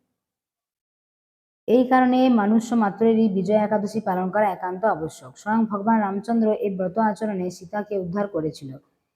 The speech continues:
এই ব্রত মাহাত্ম্য শ্রবণে সর্বপাপ বিনাশ হয়, বাজপেয় যজ্ঞের ফললাভ ঘটে, অন্তে সংসার সমুদ্র বিজয়ী হয়ে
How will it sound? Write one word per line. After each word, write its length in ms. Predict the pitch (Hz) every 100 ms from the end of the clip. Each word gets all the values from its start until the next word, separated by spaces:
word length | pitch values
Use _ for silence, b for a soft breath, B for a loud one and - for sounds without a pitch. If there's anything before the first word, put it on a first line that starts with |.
| _
এই 80 | 220
ব্রত 280 | 208 202 196
মাহাত্ম্য 460 | 240 226 226 233
শ্রবণে 460 | 240 - 190 214 202
সর্বপাপ 640 | 202 196 208 208 196 214 208
বিনাশ 360 | 185 185 208 214
হয়, 180 | 160 135 _ _ _ _
বাজপেয় 520 | 170 185 190 214 240 247
যজ্ঞের 400 | 220 214 233 233
ফললাভ 460 | 202 185 190 214 220 _ 185
ঘটে, 380 | 175 165 147 - _ _ _
অন্তে 360 | 202 226 226 247
সংসার 400 | 226 196 226 226
সমুদ্র 360 | 226 220 226
বিজয়ী 360 | 202 180 208 220
হয়ে 460 | 208 180 180 -